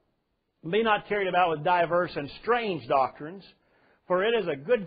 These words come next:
thing that the heart be established with grace, not with meats which have not profited them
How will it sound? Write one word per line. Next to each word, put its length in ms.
thing 280
that 140
the 80
heart 340
be 120
established 640
with 160
grace, 560
not 340
with 200
meats 520
which 320
have 240
not 360
profited 580
them 400